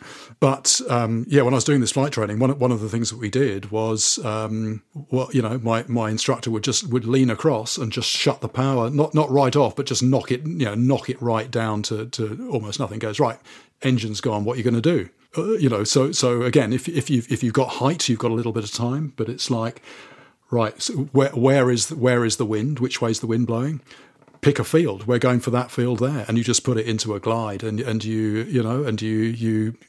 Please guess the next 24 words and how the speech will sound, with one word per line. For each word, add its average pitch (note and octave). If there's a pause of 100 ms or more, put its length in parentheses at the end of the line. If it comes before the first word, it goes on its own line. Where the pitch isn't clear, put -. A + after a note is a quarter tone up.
you A2+
work A2+
out A#2
so -
that -
you're, A2
you're A2+
lining A2+
up A2
on A2
a G#2
particular A2
field, G#2+
and A2
then, A2 (340)
yeah, G#2+ (440)
you A#3
know, G#2+
for -
those A#2+
exercises, G#2+
we A2+
never A2+
actually, A2